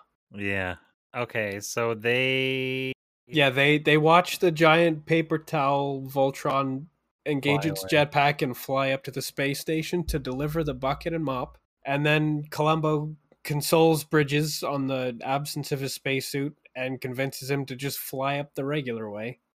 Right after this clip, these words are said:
Speaker 2: "We need to get up there."
Speaker 1: Th-, uh, does he carry him?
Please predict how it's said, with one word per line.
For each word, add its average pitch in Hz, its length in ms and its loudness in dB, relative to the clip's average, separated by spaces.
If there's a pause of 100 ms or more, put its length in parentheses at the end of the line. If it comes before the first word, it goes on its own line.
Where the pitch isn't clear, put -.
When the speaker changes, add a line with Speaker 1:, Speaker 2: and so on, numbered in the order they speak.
(100)
Speaker 2:
"We 110 160 -8
need 131 160 -4
to 139 60 -6
get 143 160 -2
up 165 140 -4
there." 110 300 -6 (300)
Speaker 1:
Th-, 110 260 -10
uh, 110 60 -6
does 98 240 -4
he 101 120 -6
carry 101 420 -2
him? 117 280 -10